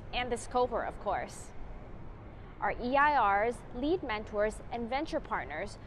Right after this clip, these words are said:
for working with their assigned companies on a weekly basis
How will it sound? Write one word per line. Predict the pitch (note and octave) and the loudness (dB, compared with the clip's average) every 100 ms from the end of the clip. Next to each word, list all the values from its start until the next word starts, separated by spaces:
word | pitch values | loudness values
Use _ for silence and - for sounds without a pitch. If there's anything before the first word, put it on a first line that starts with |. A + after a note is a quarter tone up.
| - | -6
for | - C4 | 2 4
working | D4 E4+ G#4 | 4 2 2
with | G4+ G4 | 0 2
their | D#4+ | 2
assigned | C4 - A#3+ D4 | 2 0 0 0
companies | E4+ D4+ - F#3 F#3+ - | -2 -4 -2 -4 -4 -4
on | - A3+ | -6 -2
a | |
weekly | A3+ D4 G4+ G#4 | -2 -2 2 2
basis | C4 F#3+ F3+ G3 G3 | 2 0 0 -2 -4